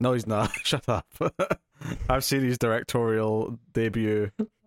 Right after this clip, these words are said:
I don't believe it. <laughs> Uh, so, yeah. Anyway, so yes, the, one of the villains shows up working for Zeus, uh, the straw hat dude with the gas mask, and he chases after, uh, Turbo Kid,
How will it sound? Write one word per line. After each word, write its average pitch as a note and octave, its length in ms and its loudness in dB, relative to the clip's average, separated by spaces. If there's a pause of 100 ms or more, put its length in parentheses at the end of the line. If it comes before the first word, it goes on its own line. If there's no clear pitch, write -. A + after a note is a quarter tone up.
(140)
I B2 60 0
don't A#2+ 160 0
believe A2 300 0
it. - 120 -6 (180)
<laughs> - 100 -8 (320)
Uh, B2+ 400 2 (100)
so, C#3+ 500 2 (400)
yeah. G#2+ 160 2 (160)
Anyway, D3+ 200 4
so D3 120 0
yes, D3 280 2
the, C#3 100 0
one D3 140 2
of D3 40 0
the C3 60 2
villains A#2 320 0
shows G#2 260 0
up G2 160 0
working G#2 280 -2
for G#2 140 -2
Zeus, F#2 340 -2
uh, F2+ 80 2
the F#2+ 80 2
straw A2+ 260 0
hat G2+ 260 0
dude G2+ 140 -2
with G2 100 -2
the G2+ 60 -4
gas F#2+ 300 -2
mask, F2+ 280 -2 (520)
and G#2 600 0 (200)
he G#2+ 720 -2 (420)
chases E3+ 600 0 (120)
after, F#2+ 840 0 (1400)
uh, G2+ 200 0
Turbo G#2 360 -2
Kid, F2+ 360 -4